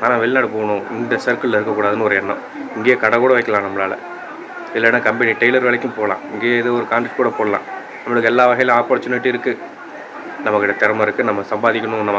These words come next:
கஷ்டப்படணும், வாழ்க்கையில முன்னேறணும் அப்படிங்கிற எண்ணங்கள் இருக்கு. பார்ப்போம். டீ கொதிச்சிச்சு,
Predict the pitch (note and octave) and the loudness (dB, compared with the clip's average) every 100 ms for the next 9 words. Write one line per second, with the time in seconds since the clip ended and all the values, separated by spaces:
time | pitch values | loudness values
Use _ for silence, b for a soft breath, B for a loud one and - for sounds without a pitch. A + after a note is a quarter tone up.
0 | G2 G#2+ A#2 A2+ A2 G#2 A2 A2+ G#2+ G#2+ | 0 -2 0 -2 2 2 2 0 -4 -2
1 | A2+ A2 G#2+ G2+ G#2+ G#2 G#2 A2+ A#2+ G#2+ | 0 2 0 0 2 2 2 0 0 0
2 | G#2 - - - - - - - E4+ E4+ | 0 -4 -10 -14 -14 -14 -14 -14 -14 -12
3 | G4 C4+ - - D4 C4+ D4+ D#4+ D#4+ D#4+ | -12 -14 -14 -14 -12 -8 -6 -4 -4 0
4 | - F#2+ F4 C#4+ C4+ - - - - D4+ | 0 0 -6 -12 -14 -18 -20 -20 -16 -14
5 | D4+ D#4 - - - - - - - - | -12 -12 -12 -16 -14 -14 -14 -14 -8 -2
6 | A#2+ A2+ A2 A#2 - | -2 0 -2 -4 -8